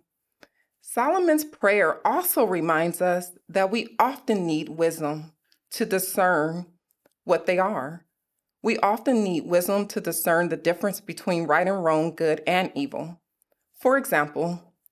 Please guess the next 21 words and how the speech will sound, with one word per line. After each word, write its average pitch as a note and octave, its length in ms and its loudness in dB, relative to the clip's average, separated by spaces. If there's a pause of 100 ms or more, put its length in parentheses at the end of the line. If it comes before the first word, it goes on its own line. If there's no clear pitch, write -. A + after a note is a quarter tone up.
Solomon B3+ 480 2
<laughs> G#3 140 -2
had E3+ 140 0
to G#3 80 -4
learn D#3+ 420 0
lessons F3 680 -4 (260)
in B3 160 6
his G3+ 220 -4
sin. F3+ 480 -2 (1200)
We C#4+ 160 2
know C#4+ 180 4
that F#3 140 2
Solomon G#3 680 2 (760)
was F3+ 240 0
sinning D#3 560 0 (720)
and F3+ 180 2
that F#3+ 160 0
he B3+ 220 -2
had F3 280 -2
many F#3 440 -2
wives. C#3+ 800 -4